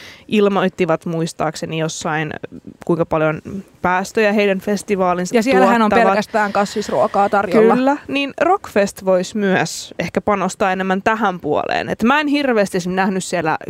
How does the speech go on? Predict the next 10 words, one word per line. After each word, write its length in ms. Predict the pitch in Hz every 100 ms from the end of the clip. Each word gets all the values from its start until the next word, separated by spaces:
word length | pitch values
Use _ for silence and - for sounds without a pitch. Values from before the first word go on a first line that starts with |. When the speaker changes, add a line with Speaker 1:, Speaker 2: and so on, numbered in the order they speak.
| -
Speaker 1:
ki-, 140 | - -
kierrätysmahdollisuutta. 1700 | - 160 165 202 214 269 - 269 269 269 269 254 269 254 - - 269 - -
Speaker 2:
Mm. 420 | 233 226 202 196 - _ _ _ - -
Speaker 1:
Siis 200 | 208 196
voihan 260 | 226 220
olla, 220 | 185 214
että 140 | 190 180
siellä 300 | 175 - -
oli, 320 | - 170 240 339
mut 200 | 269